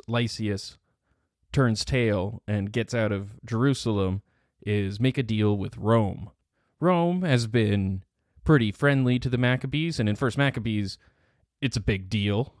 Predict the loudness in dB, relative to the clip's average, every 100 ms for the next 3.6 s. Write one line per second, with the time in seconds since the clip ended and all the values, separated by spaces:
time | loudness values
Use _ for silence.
0 | _ _ _ _ _ _ _ _ _ 0
1 | 0 2 2 2 0 -2 0 0 0 0
2 | 0 2 2 2 2 2 0 0 -2 -2
3 | -2 0 -2 -4 -10